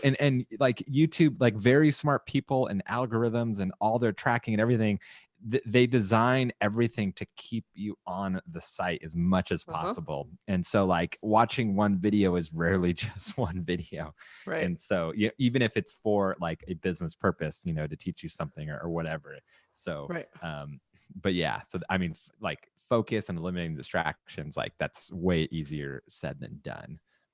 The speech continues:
Speaker 2: Now, one thing I have done that has helped is I have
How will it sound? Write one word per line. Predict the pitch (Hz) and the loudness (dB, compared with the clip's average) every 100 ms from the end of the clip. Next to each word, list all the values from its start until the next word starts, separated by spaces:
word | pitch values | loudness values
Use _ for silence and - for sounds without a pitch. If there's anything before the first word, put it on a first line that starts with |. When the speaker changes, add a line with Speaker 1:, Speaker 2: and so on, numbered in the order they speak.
| - | 0
Speaker 2:
Now, | 202 202 | 4 6
one | 220 262 | 6 6
thing | 285 262 | 4 4
I | 220 | 4
have | 196 196 190 196 190 180 _ _ - | 2 0 0 0 -2 -6 _ _ -4
done | 214 180 165 | 4 6 6
that | 165 | 4
has | 175 165 | 2 0
helped | - 139 143 - - _ | 0 0 -2 -10 -20 _
is | 165 156 147 143 - - _ _ _ _ _ - | 4 4 4 0 -6 -10 _ _ _ _ _ 2
I | 175 | 4
have | 170 175 - | 4 2 -2